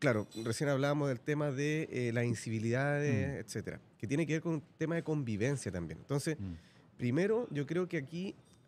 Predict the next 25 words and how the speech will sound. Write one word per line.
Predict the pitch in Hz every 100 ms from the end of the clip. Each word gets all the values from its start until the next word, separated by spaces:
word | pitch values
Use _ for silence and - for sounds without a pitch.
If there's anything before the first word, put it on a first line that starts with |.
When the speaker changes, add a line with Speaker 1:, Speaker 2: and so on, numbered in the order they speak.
| -
Speaker 1:
hay | 151 170
un | 170 165
tema | 156 165
de | 170
gestión | - 131 - 165
interna | 139 - 160 175 180
a |
la | 165
que | 160
hay |
que | 151 165
apuntar. | 135 117 - -
O | -
sea, | 131 120 -
yo | 117
creo | 131 131
que | 120
independiente | 123 123 117 107 104 135 139 151
de |
quién | 143 147 147 -
vaya | 120 127 123
a |
ser | - 123
el | 131
alcalde, | 113 - 95 110 147